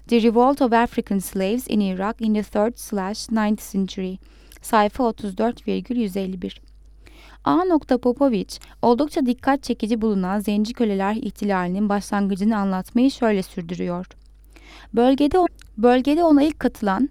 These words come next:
parantez içerisinde gerçekte bilinçli olarak yüz yüze propagandayla kazanılan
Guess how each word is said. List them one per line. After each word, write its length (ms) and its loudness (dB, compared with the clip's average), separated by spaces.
parantez 420 0
içerisinde 600 -2
gerçekte 600 2
bilinçli 380 2
olarak 480 0
yüz 180 -4
yüze 200 -4
propagandayla 840 -2
kazanılan 640 -4